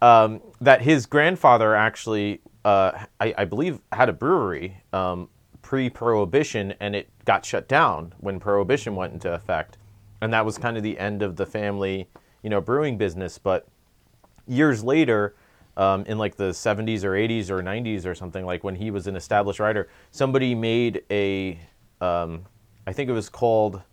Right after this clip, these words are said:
I forget what it was called, but it's, it's a, it's a Vonnegut, like, beer. They called it the Vonnegut beer, and it was based on his grandfather's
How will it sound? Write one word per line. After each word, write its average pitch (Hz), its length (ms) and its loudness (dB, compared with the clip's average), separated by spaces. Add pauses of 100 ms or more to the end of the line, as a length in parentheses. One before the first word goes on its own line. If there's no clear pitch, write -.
(760)
I 92 60 -12
forget 127 260 0
what 110 140 -2
it 101 40 -4
was 90 140 -8
called, 98 260 0
but 98 120 0
it's, 98 220 -6
it's 113 260 -2
a, 107 220 -2 (140)
it's 104 120 -6
a 110 80 0
Vonnegut, 107 560 -2 (100)
like, 92 300 -2
beer. 107 240 -2
They 80 120 -2
called 98 220 -4
it 82 80 -6
the 87 100 -6
Vonnegut 98 420 -2
beer, 92 160 -2
and 92 120 -4
it - 40 -4
was 95 120 -4
based 110 320 -4
on 104 120 -4
his 90 120 -4
grandfather's 92 840 -2